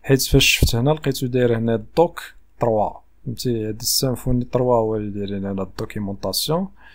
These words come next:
فربما هنا في السيمفوني سانك ما خداماش بلا، خص ضروري ما تزيد الاكستنشن.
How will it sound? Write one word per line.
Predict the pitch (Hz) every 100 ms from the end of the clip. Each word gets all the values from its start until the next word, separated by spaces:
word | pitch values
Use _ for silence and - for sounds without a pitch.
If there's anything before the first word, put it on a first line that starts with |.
| - - - _ _ -
فربما | 117 117 117 110 107 110 110 123 117
هنا | 113
في | 107
السيمفوني | - 110 101 117 107
سانك | 101 - 135 123
ما | 123 120
خداماش | - - 120 117 107 117
بلا، | 104 104 98 95 - - - - - - - - - -
خص | - - 123
ضروري | 117 123 131
ما | 131
تزيد | 117 117 120
الاكستنشن. | - - - - 113 101 170 208